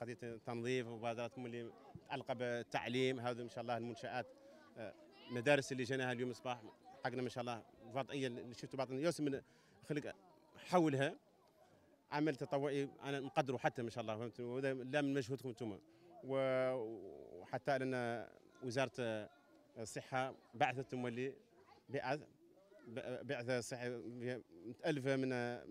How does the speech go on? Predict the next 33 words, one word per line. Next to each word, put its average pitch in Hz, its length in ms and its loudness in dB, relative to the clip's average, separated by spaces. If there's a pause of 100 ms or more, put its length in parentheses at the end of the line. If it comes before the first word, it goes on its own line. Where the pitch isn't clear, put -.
(100)
اطباء 127 520 4 (340)
متطوعين، 135 720 2 (460)
قام 131 140 0 (340)
عدلوا 131 240 0
يوسف 143 280 0
تبارك 131 260 -2
الله 131 100 0
من 127 140 2
استشارات 123 920 0 (300)
طبيه 123 300 2
مجانيه، 127 540 2 (380)
عدلوها 123 300 0
في 113 80 -4
الرياض 123 400 4
وعدلوها 120 380 0
في 117 240 -4
اماكن 123 280 -2
اخرى، 127 200 -4
ونختار 127 300 -2
مولي 127 220 0
ثمن 120 260 -2
ذا 120 60 -2
ال-، 113 360 -4 (300)
اذا 170 240 4
عموماً، 180 420 6 (580)
آه، 147 140 4
نحن 151 200 0
مرتاحين 139 440 0
حتى 151 300 2
نختار 143 300 -2
جيت 147 340 -2
هون 156 120 -2
كان، 147 380 0